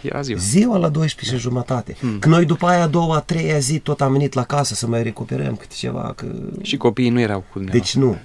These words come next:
Speaker 2: Deci copiii au venit mai târziu, vă dați seama, mai târziu au venit, și aici e un pic de poveste, au venit copiii cam la două, trei, vă dați seama, intră pe poartă, casa ruptă,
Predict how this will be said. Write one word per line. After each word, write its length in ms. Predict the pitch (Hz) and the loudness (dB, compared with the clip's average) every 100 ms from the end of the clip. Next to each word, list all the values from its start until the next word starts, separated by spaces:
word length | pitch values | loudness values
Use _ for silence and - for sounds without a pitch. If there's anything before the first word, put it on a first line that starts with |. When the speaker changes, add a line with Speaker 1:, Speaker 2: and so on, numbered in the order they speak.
| - - - - - | -12 -20 -20 -20 -2
Speaker 2:
Deci 260 | 143 - 143 143 131 135 123 - - - | 0 0 0 2 2 0 -4 -8 -10 -8
copiii 400 | - 139 156 143 | -6 -2 0 2
au 80 | 139 | 2
venit 300 | 123 135 123 | 2 0 0
mai 140 | 117 | -2
târziu, 340 | - 120 123 110 | 0 0 0 2
vă 120 | 104 | 2
dați 260 | 120 107 | 0 0
seama, 420 | - 113 104 101 101 - - - - - | -2 0 2 0 -2 -14 -20 -20 -20 -10
mai 180 | - 101 | -4 -2
târziu 340 | - 113 120 117 | 0 2 2 4
au 100 | 101 | 4
venit, 400 | 117 127 123 127 117 110 | 4 4 2 0 0 0
și 160 | 104 131 | -2 -2
aici 180 | 120 - | -2 0
e 100 | 113 | 0
un 120 | 107 | 0
pic 200 | 113 98 | -2 -4
de 100 | 101 | -2
poveste, 840 | 107 101 110 101 104 101 95 95 - - - - - | -2 2 2 2 2 2 2 -2 -12 -20 -20 -20 -6
au 120 | 98 | 0
venit 280 | 117 127 - | 4 4 2
copiii 380 | 113 - 120 | -2 0 0
cam 220 | 107 104 101 | 0 0 0
la 100 | 95 | 0
două, 280 | 117 113 | 0 0
trei, 260 | 101 110 110 | -2 -2 0
vă 120 | 101 | 0
dați 220 | 101 101 | -2 -2
seama, 280 | - 107 101 | -2 0 0
intră 200 | 101 - | -2 -4
pe 120 | - | -8
poartă, 560 | 95 - 113 - - 101 101 - - - | -6 -4 -4 -4 -4 -4 -4 -6 -8 -10
casa 360 | - 104 98 95 | -8 -6 -6 -6
ruptă, 440 | 110 - - | -6 -10 -8